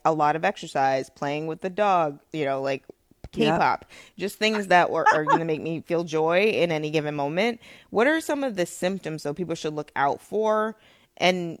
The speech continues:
Speaker 1: and what are some of the strategies they can utilize to, to try to help with the anxious feelings they're having?
Speaker 2: Yeah. And the thing about anxiety is it can manifest in very different ways for very different people. So,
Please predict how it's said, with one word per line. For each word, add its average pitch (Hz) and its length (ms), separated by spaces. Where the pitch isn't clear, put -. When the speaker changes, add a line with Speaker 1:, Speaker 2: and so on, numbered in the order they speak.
Speaker 1:
and 160 340
what 180 280
are 190 100
some 190 220
of 175 120
the 156 180
strategies 175 640
they 151 120
can 151 200
utilize 151 800
to, - 160
to 175 120
try 175 260
to 208 100
help 175 300
with 147 280
the 151 360
anxious - 640
feelings 147 420
they're 135 120
having? - 420
Speaker 2:
Yeah. 175 320
And 196 140
the 214 80
thing 311 160
about 233 180
anxiety 160 540
is 147 140
it - 100
can 170 180
manifest 151 800
in 160 180
very 160 280
different 170 300
ways 151 240
for 147 100
very 147 180
different - 320
people. 214 540
So, 151 520